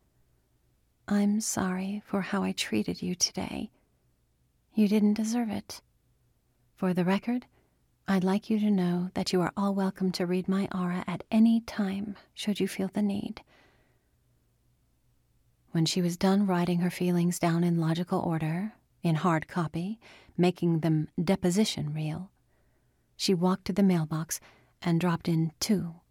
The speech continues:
of the three letters. Four point six.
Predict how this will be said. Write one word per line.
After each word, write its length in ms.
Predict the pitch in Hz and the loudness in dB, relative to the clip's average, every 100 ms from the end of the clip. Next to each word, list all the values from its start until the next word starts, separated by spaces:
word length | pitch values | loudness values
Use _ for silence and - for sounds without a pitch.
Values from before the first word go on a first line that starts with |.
| _ _ 170 | _ _ -6
of 160 | 160 | -4
the 100 | 170 | -4
three 260 | - 156 147 | -4 -4 -2
letters. 500 | 156 - - - - _ _ _ _ _ _ _ _ _ _ _ _ _ _ _ _ _ _ _ _ _ _ _ _ _ _ _ _ _ _ _ _ _ _ _ _ _ _ _ _ | -2 -4 -6 -6 -8 _ _ _ _ _ _ _ _ _ _ _ _ _ _ _ _ _ _ _ _ _ _ _ _ _ _ _ _ _ _ _ _ _ _ _ _ _ _ _ _
Four 260 | _ 220 226 | _ 0 0
point 400 | 233 208 196 202 | 2 0 0 -2
six. 540 | - 165 151 - - | -6 -6 -6 -12 -16